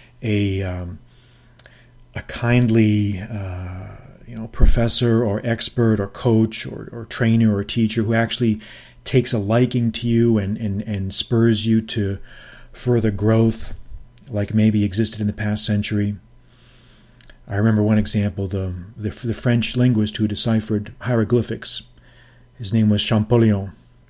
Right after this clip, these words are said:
I forget what his first name was. I think it was Jean. Jean-Claude, Jean-Marie, Champollion, something like that. In any case, he was,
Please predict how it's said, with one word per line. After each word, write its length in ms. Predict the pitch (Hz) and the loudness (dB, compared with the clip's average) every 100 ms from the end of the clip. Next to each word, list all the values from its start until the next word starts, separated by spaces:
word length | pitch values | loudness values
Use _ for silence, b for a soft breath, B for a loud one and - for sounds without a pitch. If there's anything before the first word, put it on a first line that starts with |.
| _ _ _ - | _ _ _ -10
I 80 | 95 | -6
forget 260 | 110 117 | -2 -2
what 100 | 101 | -2
his 100 | 95 | -6
first 320 | - 110 101 | -2 -2 -2
name 160 | 98 90 | -4 -4
was. 380 | 87 107 - - _ - | -8 -10 -14 -18 _ -16
I 80 | |
think 160 | - 107 | -10 -6
it 60 | 101 | -6
was 140 | 90 | -6
Jean. 400 | - 95 92 95 - - b b b b b b b b - | -4 -4 -6 -12 -20 -20 b b b b b b b b -6
Jean-Claude, 580 | 104 101 - 104 95 95 | -2 -2 -2 -4 -2 -2
Jean-Marie, 500 | 101 95 92 95 98 | -2 -2 -2 -4 -4
Champollion, 540 | - 92 98 95 92 | -6 -4 -4 -4 -4
something 300 | 131 113 90 | -2 -2 -4
like 160 | 85 - | -10 -12
that. 240 | 92 - - - | -16 -18 -20 -6
In 80 | 120 | 0
any 140 | 120 | 0
case, 400 | 107 101 92 - B B B B B B | 0 -4 -6 -8 B B B B B B
he 280 | - 151 165 | 0 2 4
was, 540 | 147 139 123 - - | 4 4 2 0 -8